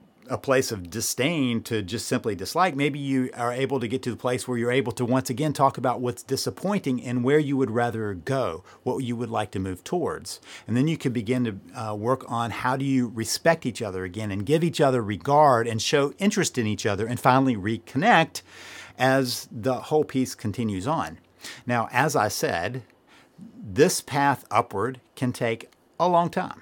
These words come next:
right? Many people build that path to connection over years. And then they hit the pause button, and it takes years to begin to work through that disconnection because things are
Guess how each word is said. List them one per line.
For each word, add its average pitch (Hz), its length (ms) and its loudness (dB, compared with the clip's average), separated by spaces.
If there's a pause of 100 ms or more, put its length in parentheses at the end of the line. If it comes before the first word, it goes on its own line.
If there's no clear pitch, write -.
(160)
right? 127 180 0
Many 143 220 2
people 160 400 2 (500)
build 139 280 6
that 143 200 2
path 120 360 -4
to 110 120 -6
connection 110 460 -4
over 107 300 -6
years. 98 720 -8 (560)
And 120 160 0
then 175 320 6
they 143 160 0
hit 135 160 -4
the 123 80 -2
pause 156 380 4
button, 92 520 -4
and 123 140 -6
it 107 100 -12
takes 120 320 -8
years 139 880 -2
to - 140 -10
begin 110 640 -2
to 107 180 -4
work 98 320 -4
through 110 240 -6
that 92 280 -4
disconnection 113 580 -4
because 131 240 -2
things 180 360 0
are 143 380 2